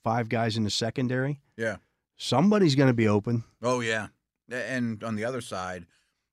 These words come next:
Speaker 2: I like J O K. He's a really interesting, exciting player, but he's closer to a safety
Speaker 1: He's like a
Speaker 2: than
Speaker 1: safety, too.
Speaker 2: linebacker,
Speaker 1: So
Speaker 2: too.
Speaker 1: really, they're,
Speaker 2: It's like
Speaker 1: they're playing
Speaker 2: four
Speaker 1: with
Speaker 2: of
Speaker 1: four
Speaker 2: them out there.
Speaker 1: safeties
Speaker 2: Right.
Speaker 1: out there.
Speaker 2: They're all, like, two fifteen or lighter,
Speaker 1: Yeah.
Speaker 2: you know, that can run. You know, I mean, there's, it's an interesting setup. But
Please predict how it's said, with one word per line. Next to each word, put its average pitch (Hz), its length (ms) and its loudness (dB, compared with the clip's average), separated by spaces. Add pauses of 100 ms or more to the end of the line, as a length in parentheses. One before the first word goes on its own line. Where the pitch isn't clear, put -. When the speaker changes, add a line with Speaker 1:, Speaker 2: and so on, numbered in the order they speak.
(100)
Speaker 2:
I 135 120 2
like 123 280 -4
J 110 260 -8
O 104 120 -10
K. 101 380 -8
He's 104 140 -10
a 101 60 -8
really 101 280 -8
interesting, 104 640 -8
exciting 98 500 -10
player, 101 520 -8 (300)
but 139 80 -4
he's 170 140 -2
closer 113 320 -2
to 95 100 -8
a 87 60 -10
safety 110 160 -2
Speaker 1:
He's 202 100 0
like 139 120 6
a 123 40 2
Speaker 2:
than - 20 2
Speaker 1:
safety, 123 340 2
too. 170 80 6
Speaker 2:
linebacker, 135 100 6
Speaker 1:
So 131 100 2
Speaker 2:
too. 135 80 6
Speaker 1:
really, 180 280 6
they're, 139 120 6
Speaker 2:
It's 131 60 6
like 123 80 2
Speaker 1:
they're 135 80 4
playing 156 260 6
Speaker 2:
four 139 60 8
Speaker 1:
with 123 80 4
Speaker 2:
of 104 60 -2
Speaker 1:
four 160 100 2
Speaker 2:
them 156 60 8
out 139 100 4
there. 156 100 6
Speaker 1:
safeties 160 260 2
Speaker 2:
Right. 107 80 2
Speaker 1:
out 90 160 -2
there. 92 80 -8
Speaker 2:
They're 104 160 0
all, 101 160 -2
like, 92 200 -8 (520)
two 143 140 -6
fifteen 110 480 -10
or 95 100 -8
lighter, 95 340 -10
Speaker 1:
Yeah. 98 220 0
Speaker 2:
you 104 80 -12
know, 95 140 -10
that 98 160 -12
can 98 140 -12
run. 85 320 -8 (100)
You 101 120 -18
know, 92 240 -14
I 95 40 -14
mean, 95 140 -18
there's, 92 200 -18
it's 92 280 -20
an 104 80 -14
interesting 101 380 -16
setup. 92 420 -14 (640)
But 120 280 -4